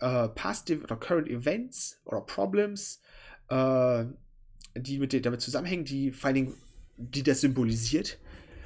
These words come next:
Äh, und an der Stelle, ja, Emotionen, die das auslösen kann. Und was ich dabei halt als Dinge interessant finde, schauen wir uns mal unsere Liste.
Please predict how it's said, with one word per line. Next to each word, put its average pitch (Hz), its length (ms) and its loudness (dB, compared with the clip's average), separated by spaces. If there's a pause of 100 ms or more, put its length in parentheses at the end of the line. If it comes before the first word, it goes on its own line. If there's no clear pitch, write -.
(200)
Äh, 139 720 2 (960)
und 151 260 4
an 135 80 0
der 143 100 4
Stelle, 151 420 4 (600)
ja, 113 280 0 (160)
Emotionen, 139 460 4
die 135 80 2
das 127 140 -2
auslösen 113 400 -4
kann. 110 160 -6
Und 113 180 -6 (100)
was 135 180 -2
ich 180 80 -8
dabei 131 280 4
halt 135 240 0 (240)
als 120 380 -2
Dinge 147 320 2
interessant 139 360 -4
finde, 214 320 -8 (160)
schauen - 180 -18
wir - 60 -14
uns - 120 -8
mal - 60 -12
unsere 107 200 -8
Liste. 120 380 -4